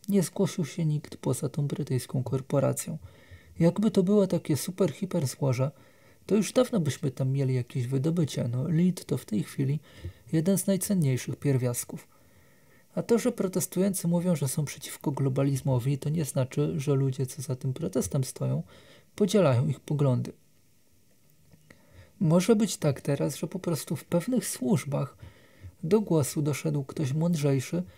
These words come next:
i próbują do tej kolorowej rewolucji używać haseł faktycznie popularnych wśród niektórych Serbów. Jeżeli nie mamy do czynienia z zabijaniem ludzi, to zmiana władzy poprzez ulicę raczej nie jest wskazana,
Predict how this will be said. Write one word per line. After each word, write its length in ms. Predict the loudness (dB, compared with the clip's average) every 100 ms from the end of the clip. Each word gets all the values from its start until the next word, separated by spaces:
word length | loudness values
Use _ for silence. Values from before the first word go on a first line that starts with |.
| -20 -20 -4
i 100 | -2
próbują 500 | 0 0 4 4 4
do 120 | 0 -2
tej 160 | -2
kolorowej 640 | 0 0 2 2 2 2 2
rewolucji 640 | 0 2 2 2 0 0
używać 520 | 0 0 0 -2 -4 -18 -20 -20 -20 -16
haseł 440 | 0 2 4 2
faktycznie 540 | 0 -2 -4 -4 0 -2
popularnych 680 | -2 0 4 4 2 -2 -4
wśród 300 | -4 -4 -2
niektórych 440 | -4 -2 -2 0
Serbów. 540 | 0 0 0 -6 -12 -18 -20 -20 -20 -20 -20 _ _ -8 2
Jeżeli 400 | 2 6 6 6
nie 140 | 4
mamy 260 | 4 2 2
do 140 | 0
czynienia 440 | 0 0 0 0
z 180 | -2 -4
zabijaniem 600 | -4 -2 0 0 2 2
ludzi, 400 | 2 2 0 -2 -4 -18 -20 _ _ -4
to 100 | -2
zmiana 360 | 0 2 2
władzy 440 | 0 2 0 0 -4
poprzez 400 | -4 -4 -4 0
ulicę 480 | 2 2 0 -2
raczej 320 | -2 -2 -2 0
nie 120 | 0
jest 200 | -2 -4
wskazana, 580 | -8 -2 -2 -2 -4